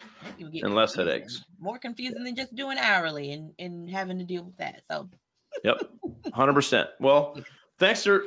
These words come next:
Speaker 2: sharing everything you had today. I think a lot of good things there. If everyone's listening, you know, she shared a lot of little tidbits there. I think any firm could learn from, and especially if you're starting out, if you're, uh, trying to hang your own shingle and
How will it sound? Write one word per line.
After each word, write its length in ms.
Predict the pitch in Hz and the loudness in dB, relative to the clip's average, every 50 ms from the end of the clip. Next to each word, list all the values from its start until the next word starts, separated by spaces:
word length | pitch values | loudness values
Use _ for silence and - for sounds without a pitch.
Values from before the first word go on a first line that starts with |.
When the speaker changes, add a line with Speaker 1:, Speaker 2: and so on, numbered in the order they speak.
| - - | -4 -8
Speaker 2:
sharing 360 | - - 180 175 185 190 185 | 0 4 6 6 6 6 6
everything 300 | 170 165 160 156 170 165 | 6 4 4 4 2 4
you 80 | 156 151 | 6 6
had 80 | 147 139 | 6 6
today. 320 | 135 123 135 139 147 147 | 4 4 6 6 8 8
I 60 | 131 127 | 6 6
think 200 | - 147 139 113 | 4 2 2 4
a 80 | 90 | 4
lot 360 | - 120 120 120 120 131 143 143 | 6 6 8 8 8 8 6 6
of 60 | 143 | 6
good 200 | 135 135 123 127 | 4 4 2 4
things 320 | - 123 120 120 120 - - | 2 4 4 2 2 2 2
there. 240 | 117 113 117 117 | 4 4 6 4
If 120 | 92 - - | 2 2 -2
everyone's 340 | 127 117 123 127 117 104 117 | -2 -2 -2 -2 -4 -4 -4
listening, 500 | 117 117 - 120 117 117 113 110 107 - _ _ _ _ _ _ | -4 -4 -2 -4 -4 -4 -4 -6 -10 -12 _ _ _ _ _ _
you 140 | - 107 101 | -8 -8 -6
know, 120 | 95 95 95 _ _ _ _ _ _ _ _ _ | -6 -8 -10 _ _ _ _ _ _ _ _ _
she 160 | - - - | -10 -6 -6
shared 200 | 120 - 123 117 | -2 2 4 4
a 40 | 113 104 | 6 6
lot 140 | 104 110 | 8 6
of 200 | 113 107 101 - - _ | 6 4 2 -2 -10 _
little 400 | - 92 110 110 107 95 90 - - _ _ _ _ _ _ _ | -8 -4 0 0 2 0 0 -4 -8 _ _ _ _ _ _ _
tidbits 380 | - - 131 113 110 101 - - | 0 0 2 2 2 0 0 2
there. 180 | - 104 101 98 | 2 4 4 4
I 60 | 92 | 4
think 380 | - - 113 107 98 - - - _ _ _ _ _ _ _ _ _ _ - | 2 0 -2 -2 -2 -2 -8 -16 _ _ _ _ _ _ _ _ _ _ -4
any 520 | - 135 165 196 185 147 107 101 87 - - - _ _ _ | 0 0 2 2 2 2 0 0 -4 -6 -10 -20 _ _ _
firm 500 | - - 117 104 98 98 95 90 87 95 - _ | -6 -2 0 2 2 2 0 -2 -4 -8 -12 _
could 320 | - 117 101 92 90 78 - _ _ _ _ _ | -2 -2 -2 -2 -4 -8 -12 _ _ _ _ _
learn 280 | - 104 104 98 95 95 | 2 4 4 4 2 0
from, 440 | - - 107 101 98 98 98 110 - _ _ _ _ _ _ _ _ _ _ | -2 0 0 2 2 0 -2 -4 -8 _ _ _ _ _ _ _ _ _ _
and 80 | - 107 | 0 0
especially 400 | 98 - - 170 180 180 - - | 0 4 4 4 6 6 4 2
if 60 | - | 2
you're 100 | 117 104 | 2 0
starting 300 | - - 110 76 71 98 | 2 4 4 4 4 2
out, 320 | 117 98 - - - - - | 2 2 2 0 -6 -10 -10
if 180 | 98 - - | -10 -10 -8
you're, 220 | 101 98 95 95 92 | -6 -4 -2 -2 -2
uh, 120 | 90 87 | -2 -2
trying 240 | 90 - 120 107 101 | -2 -2 -2 -2 -2
to 40 | 95 | -2
hang 160 | 107 110 107 | -2 -2 -2
your 120 | 101 98 95 | -2 -2 -4
own 80 | 101 98 | -4 -2
shingle 400 | - 139 131 123 117 113 107 95 | -2 0 0 2 2 2 0 0
and 100 | 82 | -4